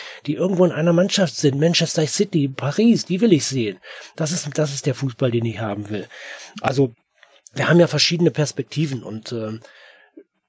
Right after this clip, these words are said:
wir, das ist auch Zeitspiel sicherlich, wir sind ein bisschen auf dieser Nostalgiker, äh,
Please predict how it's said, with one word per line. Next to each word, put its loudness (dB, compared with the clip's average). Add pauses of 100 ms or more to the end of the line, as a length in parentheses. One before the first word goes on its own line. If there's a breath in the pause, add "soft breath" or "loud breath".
(220)
wir, 4 (340)
das -8
ist -10
auch -4
Zeitspiel 0
sicherlich, 2
wir 4
sind 2
ein 0
bisschen -2
auf -4
dieser 0
Nostalgiker, 2 (800 loud breath)
äh, 4